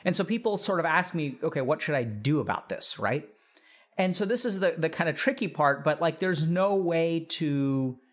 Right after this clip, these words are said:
um, artificially turn on those circuits again. And there's no way that I've been able to discover to sort of make it painless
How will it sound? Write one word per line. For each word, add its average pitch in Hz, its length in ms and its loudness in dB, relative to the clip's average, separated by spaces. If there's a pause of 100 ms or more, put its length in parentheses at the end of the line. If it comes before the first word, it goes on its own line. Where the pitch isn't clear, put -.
(400)
um, 120 400 0 (100)
artificially 165 720 2
turn 135 300 -2
on 117 200 2
those 104 200 0
circuits - 380 -2
again. 69 400 -10
And 151 160 0
there's 143 160 0
no 180 160 2
way 170 240 2
that 147 160 0
I've 143 200 4
been 139 120 0
able 123 220 0
to 113 100 0
discover 120 500 -2
to 113 80 -2
sort 123 220 -2
of 120 80 0
make 139 240 -2
it - 160 -6
painless 127 680 -4